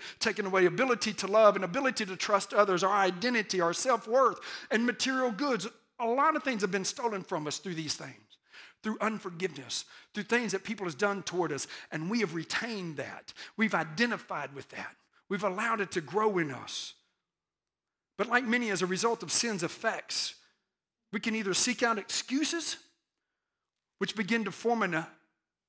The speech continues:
an isolation, or if I say it like this, insulation.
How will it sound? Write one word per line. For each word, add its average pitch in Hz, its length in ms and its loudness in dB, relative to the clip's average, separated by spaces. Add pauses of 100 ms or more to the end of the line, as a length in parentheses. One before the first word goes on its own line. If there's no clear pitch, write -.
(240)
an 185 200 -2
isolation, 247 760 2 (1400)
or 175 80 2
if 175 100 0
I 185 60 2
say 220 160 4
it 233 80 2
like 202 180 -4
this, 233 280 0 (100)
insulation. 139 680 -2